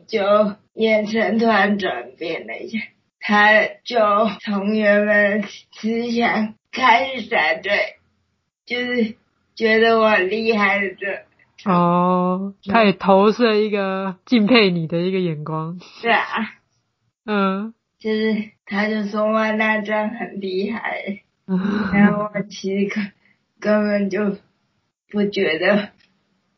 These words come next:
Speaker 2: 也没做什么这样。<laughs>
Speaker 1: 对啊，我就只是一个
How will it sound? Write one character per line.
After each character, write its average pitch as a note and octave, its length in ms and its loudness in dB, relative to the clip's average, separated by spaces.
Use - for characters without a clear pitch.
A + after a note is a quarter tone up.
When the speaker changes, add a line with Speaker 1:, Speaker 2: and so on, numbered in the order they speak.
Speaker 2:
也 G3 120 4
没 F#3 200 2
做 G#3+ 260 4
什 F3+ 180 4
么 E3+ 220 -2
这 G3 100 0
样。 F#3+ 220 2
<laughs> - 880 0
Speaker 1:
对 G#3 80 -2
啊， F#3+ 360 2
我 F#3 60 -6
就 G3+ 200 2
只 G3 220 -4
是 G3 120 0
一 G3 100 2
个 G3+ 320 0